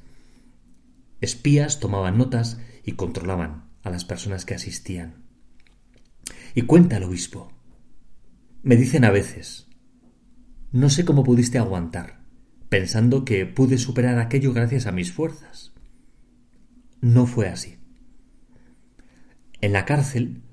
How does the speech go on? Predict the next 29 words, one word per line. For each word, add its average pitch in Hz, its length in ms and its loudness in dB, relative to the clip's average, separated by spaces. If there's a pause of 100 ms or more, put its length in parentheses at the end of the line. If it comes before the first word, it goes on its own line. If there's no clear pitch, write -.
(380)
pude 135 240 6
comprar 139 360 0
varios 127 320 -2
panecillos - 880 -4 (440)
y 104 80 -4
comprobé 113 480 2
que 170 80 -2
estaban 143 580 -2
hechos 120 300 0
de 95 120 -2
trigo. 90 420 -10 (1160)
Solo 147 280 2
me 127 100 4
faltaba 98 360 -2
el 90 100 -2
vino. 82 340 -12 (1300)
En 110 140 4
una 120 160 8
carta 123 300 0
pedí 110 240 4
a 113 80 4
mi 113 100 4
familia 120 640 -2 (180)
pasas 127 460 -4
secas. - 680 -10 (1080)
A 104 100 -2
partir - 300 0
de 165 80 2
entonces 156 680 -2